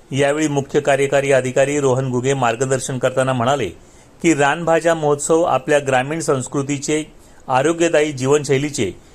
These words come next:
आणि स्वयंसहायता गटातील महिलांच्या आत्मनिर्भरतेचे प्रतीक आहे. या उपक्रमाच्या माध्यमातून ग्रामीण महिलांना आर्थिकदृष्ट्या सक्षम करत त्यांच्या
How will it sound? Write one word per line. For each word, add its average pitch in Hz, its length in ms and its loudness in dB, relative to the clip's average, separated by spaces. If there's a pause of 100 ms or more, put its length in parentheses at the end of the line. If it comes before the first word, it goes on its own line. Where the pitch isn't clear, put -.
(160)
आणि 151 240 -2
स्वयंसहायता 147 840 0
गटातील 139 460 0
महिलांच्या 131 640 0 (100)
आत्मनिर्भरतेचे 139 1080 0
प्रतीक 117 400 -4
आहे. 95 180 -4 (680)
या 143 200 2
उपक्रमाच्या 139 680 -2
माध्यमातून 139 680 -2
ग्रामीण 131 340 0
महिलांना 135 500 0 (120)
आर्थिकदृष्ट्या 139 720 -2
सक्षम 156 440 -4
करत 139 220 2 (600)
त्यांच्या 147 440 0